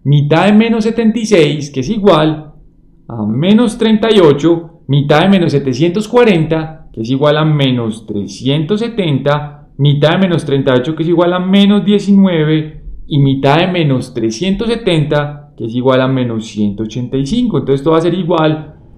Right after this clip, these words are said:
a menos diecinueve dividido entre menos ciento ochenta y cinco, y si multiplicamos y nos daría menos por menos da más, entonces quedaría diecinueve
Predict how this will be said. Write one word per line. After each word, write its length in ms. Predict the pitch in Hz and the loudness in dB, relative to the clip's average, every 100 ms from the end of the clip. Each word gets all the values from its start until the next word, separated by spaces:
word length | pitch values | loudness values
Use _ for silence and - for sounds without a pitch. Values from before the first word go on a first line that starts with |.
| - | -14
a 160 | 110 107 | -6 -2
menos 500 | 110 147 208 226 226 | 0 2 4 4 0
diecinueve 920 | 233 208 226 208 175 156 151 - - - - | -4 -4 2 2 4 0 -2 -8 -18 -20 -8
dividido 380 | 117 127 120 156 | -2 0 2 0
entre 240 | 147 151 | 0 -2
menos 380 | 127 117 113 110 | 0 -2 -6 -6
ciento 340 | 147 175 175 | -4 -2 -4
ochenta 300 | 220 226 214 | -4 -2 -2
y 80 | 233 | -4
cinco, 680 | - 185 147 147 151 - - | -2 0 0 0 -2 -4 -8
y 80 | 175 | 0
si 100 | 160 | 4
multiplicamos 720 | 156 151 156 143 151 165 202 | 4 2 -2 -2 0 0 0
y 60 | |
nos 100 | 175 | 0
daría 260 | 143 123 113 | 0 0 0
menos 260 | 120 120 120 | -2 -4 -4
por 160 | 120 | -4
menos 220 | 117 156 | -2 -2
da 120 | 180 233 | 0 0
más, 460 | 190 143 143 - - | 2 0 -4 -10 -18
entonces 180 | - 120 | -18 -6
quedaría 340 | 131 113 117 | -2 0 -2
diecinueve 1000 | 143 202 208 233 220 175 160 156 - - | 0 -2 -2 0 2 2 2 0 -4 -14